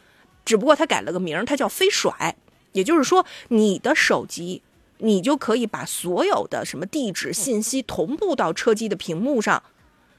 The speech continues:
就是，哇塞，就是一碰就 OK 了。这个，我，我，我觉得就像刚才何工所说的啊，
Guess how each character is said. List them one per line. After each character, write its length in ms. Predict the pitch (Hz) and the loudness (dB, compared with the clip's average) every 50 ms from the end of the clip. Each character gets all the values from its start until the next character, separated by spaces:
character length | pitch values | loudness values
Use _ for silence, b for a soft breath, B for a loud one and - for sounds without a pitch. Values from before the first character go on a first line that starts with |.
| b b b b b - | b b b b b 0
就 100 | 339 330 | 0 2
是， 160 | - 247 214 b b b b b b b b b b b b | 2 2 0 b b b b b b b b b b b b
哇 160 | - 311 339 - | 4 4 4 4
塞， 180 | - 190 - b b b b b | 4 0 -2 b b b b b
就 160 | - 381 349 - | 2 2 2 2
是 60 | - | 2
一 160 | - 220 302 | 2 0 0
碰 400 | - - - - 466 392 220 - _ _ _ - | 2 2 4 6 6 6 6 0 _ _ _ 0
就 140 | - 247 208 | 2 4 6
OK 260 | 208 208 208 - 240 | 6 4 4 2 0
了。 240 | 214 196 170 - - - _ _ _ _ - _ b b b b b b b _ - | 2 2 2 0 -2 -6 _ _ _ _ -20 _ b b b b b b b _ -6
这 340 | - - - - - 381 285 | -4 -2 -2 2 4 4 4
个， 460 | 202 - - - - - 208 - - _ _ _ B B B B B B B B B B _ | 4 0 -8 -8 -4 -4 -4 -4 -4 _ _ _ B B B B B B B B B B _
我， 260 | - 208 214 220 202 | 0 2 4 4 6
我， 180 | 202 233 214 - 180 | 6 6 4 6 6
我 140 | 214 202 190 | 6 6 6
觉 200 | 190 185 175 175 | 8 6 6 6
得 200 | 233 269 285 294 | 6 4 2 2
就 160 | - 302 302 | 4 4 4
像 160 | 311 269 214 208 | 4 4 2 4
刚 100 | 226 233 | 2 4
才 140 | 262 233 - | 4 2 2
何 180 | - - 180 | 2 -2 -2
工 160 | 180 220 247 | 0 2 0
所 160 | 294 - 151 151 | 2 2 0 2
说 180 | - 165 151 | 2 -2 -2
的 80 | 160 151 | 0 -2
啊， 200 | 151 156 156 | -2 -2 -4